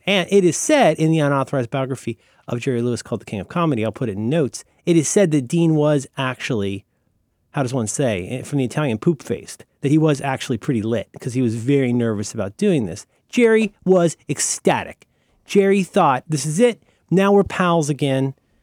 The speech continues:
Certainly all the acrimony is behind us. Frank Sinatra brought us together again," and he thought they were gonna be pals and at least, like, kinda keep in touch.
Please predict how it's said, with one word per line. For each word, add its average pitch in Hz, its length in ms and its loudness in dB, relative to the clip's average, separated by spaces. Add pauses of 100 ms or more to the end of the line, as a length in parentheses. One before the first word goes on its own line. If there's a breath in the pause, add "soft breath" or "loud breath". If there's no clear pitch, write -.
Certainly 190 600 2 (160)
all 156 120 4
the 151 120 4
acrimony 151 460 2
is 101 80 -2
behind 233 460 0
us. 170 220 0 (380)
Frank 147 240 0
Sinatra 170 460 0
brought 139 180 2
us 123 100 -2
together 202 440 2
again," 131 520 0 (100)
and 143 120 -2
he 151 100 2
thought 143 200 -2
they 143 80 -2
were 131 80 0
gonna 120 100 -2
be 110 80 -2
pals 104 480 -6
and 127 140 -6
at 127 80 -8
least, 127 240 -4
like, 107 140 -6
kinda 104 200 -8
keep - 240 -12
in 101 100 -12
touch. - 400 -14